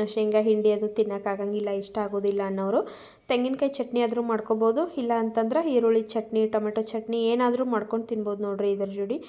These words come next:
ಪಲ್ಯನೇ ಇರಬೇಕಂತೇನಿಲ್ಲ, ಏನಾದರೂ ಚಟ್ನಿನ ಮಾಡ್ಕೊಂಡು ನಾವು ತಿನ್ಬೋದು. ಒಂಚೂರು ಹರಿಯಂಗಿಲ್ಲ ನೋಡ್ರಿ. ಬಿಸಿ ಬಿಸಿ ದಪಾಟಿ ರೆಡಿ ಆಗಕತ್ತವು. ನಮ್ಮ ಮನೆಯವ್ರಂತೂ, ಆ, ಆಮೇಲೆ ಫೋನ್ ಮಾಡಿರು, ನಾನು ರೊಟ್ಟಿ ಎಲ್ಲ ಮಾಡ್ಕೊಡ್ಕ,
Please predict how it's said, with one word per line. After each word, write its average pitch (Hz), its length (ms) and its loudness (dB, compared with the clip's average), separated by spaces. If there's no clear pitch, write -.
ಪಲ್ಯನೇ 226 420 2
ಇರಬೇಕಂತೇನಿಲ್ಲ, 220 800 0
ಏನಾದರೂ 226 360 2
ಚಟ್ನಿನ 214 500 -6
ಮಾಡ್ಕೊಂಡು 208 720 -4
ನಾವು 202 140 -4
ತಿನ್ಬೋದು. 196 840 -4
ಒಂಚೂರು 233 480 2
ಹರಿಯಂಗಿಲ್ಲ 214 680 2
ನೋಡ್ರಿ. 226 560 -2
ಬಿಸಿ 214 260 -2
ಬಿಸಿ 208 320 -4
ದಪಾಟಿ 202 400 -4
ರೆಡಿ 190 260 -4
ಆಗಕತ್ತವು. 196 760 -2
ನಮ್ಮ 254 160 -2
ಮನೆಯವ್ರಂತೂ, 247 480 2
ಆ, 226 560 2
ಆಮೇಲೆ 226 260 2
ಫೋನ್ 240 320 0
ಮಾಡಿರು, 233 360 2
ನಾನು 208 440 0
ರೊಟ್ಟಿ 202 260 -2
ಎಲ್ಲ 214 220 2
ಮಾಡ್ಕೊಡ್ಕ, 202 480 -4